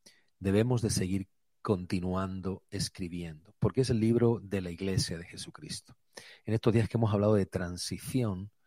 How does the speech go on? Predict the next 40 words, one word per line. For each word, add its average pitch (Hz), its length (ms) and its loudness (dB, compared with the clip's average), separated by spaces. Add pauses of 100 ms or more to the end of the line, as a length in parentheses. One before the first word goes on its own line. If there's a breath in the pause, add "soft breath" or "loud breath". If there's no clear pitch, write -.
(560 soft breath)
eh, 92 320 -4
vamos 113 400 0
a, 90 200 -2
a - 580 -10
hablar 101 400 0
ahora 98 340 0
de 90 100 -6
la 90 100 -6
transición 98 840 -2
de 90 100 -6
la 85 80 -10
Iglesia. 82 420 -10
Hemos 104 220 -8
hablado 98 220 0
de 101 40 0
la 95 80 0
transición 92 440 -6
de 95 40 -4
un 92 80 -4
hombre 87 200 -6
como 82 220 -12
David, 104 380 0
la 95 120 -4
transición 92 680 -8
en 85 80 -8
el 85 120 -10
ámbito 90 360 -8
de 82 120 -10
María, 95 400 -4
de 92 80 -6
Marta, 98 520 -8 (220 soft breath)
hablando 87 400 -6
de, 85 200 -8 (420 soft breath)
de, 87 180 -6
del 82 320 -10
símbolo 95 400 -2
espiritual 85 360 -4
de 85 120 -12
la 82 60 -14
Iglesia. 98 680 -6